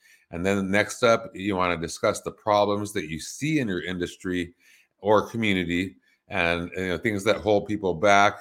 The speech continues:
and then how your podcast is gonna help solve this problem or the, or the problems. Next up is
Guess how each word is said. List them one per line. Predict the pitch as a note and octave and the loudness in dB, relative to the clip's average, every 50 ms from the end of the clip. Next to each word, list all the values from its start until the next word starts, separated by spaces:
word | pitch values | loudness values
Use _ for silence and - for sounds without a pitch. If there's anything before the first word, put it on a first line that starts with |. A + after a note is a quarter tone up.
| - - _ _ _ _ - | -12 -20 _ _ _ _ -6
and | F2 | -4
then | F2 F2+ | -4 -2
how | E2+ G2 F#2+ | 0 2 2
your | F#2 F2+ E2+ F2 - | 2 2 0 -2 0
podcast | - A2+ A2+ A#2 A#2 G2+ - A2+ G#2 F#2+ F2 F2 - E2 | 2 4 4 4 4 2 0 2 2 2 2 0 -2 -8
is | E2+ | -6
gonna | E2 F#2+ F2 D#2+ | -4 -4 -4 -4
help | D#2 D#2+ G2 G2 F2 E2 - | -4 -2 0 0 0 0 -2
solve | - - - G#2+ G2 F#2+ F2+ E2+ | -6 -2 2 4 4 4 4 2
this | D#2 C#2+ - - | -4 -10 -12 -14
problem | - _ G#2+ G2 G2 G2 - D#2+ D2 D2 D2+ | -8 _ 0 2 2 2 0 -2 -6 -6 -6
or | C2+ D2 D#2 D#2 | -4 -4 -4 -2
the, | D2+ D#2+ - - | -4 -6 -4 -2
or | E2+ E2+ | 0 0
the | D#2 D2 | 0 -2
problems. | D2 - - F2+ D#2+ D#2+ D#2+ E2 F2+ D#2+ C2+ B2 - - - - - _ _ _ _ _ _ _ _ _ _ _ _ _ | -6 -4 0 0 0 2 0 -2 -4 -6 -6 -10 -16 -20 -20 -20 -20 _ _ _ _ _ _ _ _ _ _ _ _ _
Next | - G#2+ G2+ F#2+ - - - | -2 0 0 0 0 2 4
up | C3 B2 A#2+ - | 4 4 4 4
is | A2 F#2+ F#2 F2+ F2+ | 2 0 0 0 -4